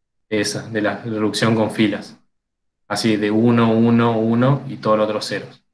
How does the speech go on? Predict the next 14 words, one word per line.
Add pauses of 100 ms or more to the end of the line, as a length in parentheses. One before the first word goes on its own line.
(800)
Pero
después
cualquier
matriz
cuadrada
podés
llegar
a
la
identidad
que
esta
escalón
reducida.